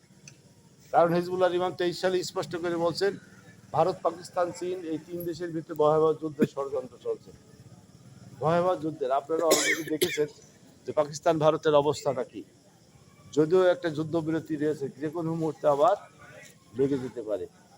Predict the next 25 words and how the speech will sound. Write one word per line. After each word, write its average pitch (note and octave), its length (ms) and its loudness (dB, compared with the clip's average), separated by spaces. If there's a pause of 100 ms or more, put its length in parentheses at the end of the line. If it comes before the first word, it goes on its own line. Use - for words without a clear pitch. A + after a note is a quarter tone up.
(160)
ফিলিস্তিনির F3 520 -2
অবস্থা E3+ 320 -2
দেখেন, D#3 280 -2
আজ D3 120 0
মুসলমানদের E3 520 -4
অবস্থা, D#3 380 -4 (520)
কারণ D#3+ 300 4 (100)
কি? G2 60 -18 (500)
আমরা C#3+ 240 2
মুসলিম D#3 440 -2
ঐক্য D#3+ 240 -2
আজও F3 340 4 (540)
তৈরি F3+ 220 0
করতে F3 280 -2
পারিনি। D#3+ 240 -2
অথচ D#3 300 -6
তার D#3 120 0
নবী D#3+ 180 -2
রাসূল - 0 -
পাক D3+ 100 2
সাল্লাল্লাহু F3 420 -6
আলাইহি D#3+ 160 -4
সাল্লাম D#3+ 220 -2
বলে D3+ 180 0
গেলেন, D#3+ 220 2